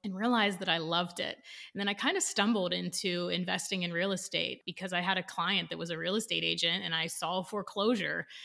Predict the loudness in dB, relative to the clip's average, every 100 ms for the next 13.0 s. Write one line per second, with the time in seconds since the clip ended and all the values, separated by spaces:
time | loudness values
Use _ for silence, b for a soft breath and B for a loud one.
0 | B -2 2 4 2 -2 -4 2 4 4
1 | 4 0 -2 -4 -6 -4 -2 2 4 2
2 | -2 4 4 4 0 -2 -4 -6 -6 -2
3 | 0 2 2 4 6 6 4 0 0 0
4 | 0 -4 -4 -4 -4 -2 -4 -4 -12 b
5 | b b b -2 0 0 4 4 2 -4
6 | -4 -2 -4 -8 -10 -6 -4 0 2 2
7 | 0 -2 2 4 4 2 0 -4 -2 0
8 | 0 0 0 0 -2 -2 -6 -8 -6 -4
9 | -2 -2 -2 -4 -2 0 2 4 2 2
10 | 4 4 2 0 0 2 6 8 8 6
11 | 6 6 2 -4 -4 -2 0 2 2 0
12 | 0 0 2 2 4 2 2 4 4 4